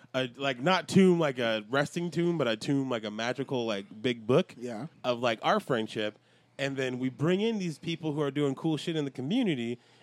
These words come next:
Speaker 1: and we befriend them
Speaker 2: Mm-hmm.
Speaker 1: into our little books, so they're little pages in our book. So we
Speaker 2: Mm-hmm.
Speaker 1: write 'em in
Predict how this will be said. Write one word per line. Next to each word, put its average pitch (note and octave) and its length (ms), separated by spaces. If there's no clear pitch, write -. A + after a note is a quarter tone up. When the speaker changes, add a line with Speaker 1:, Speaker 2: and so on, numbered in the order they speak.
Speaker 1:
and D3 140
we E3 100
befriend E3+ 500
them A#3 260
Speaker 2:
Mm-hmm. - 100
Speaker 1:
into F3+ 260
our F3 120
little F3+ 180
books, G#3+ 300
so F#3 80
they're F3+ 160
little F3+ 240
pages F#3 400
in F#3+ 80
our F#3+ 80
book. G#3+ 240
So D#3 100
we D3 80
Speaker 2:
Mm-hmm. D3+ 100
Speaker 1:
write D#3+ 180
'em F3+ 120
in F#3 240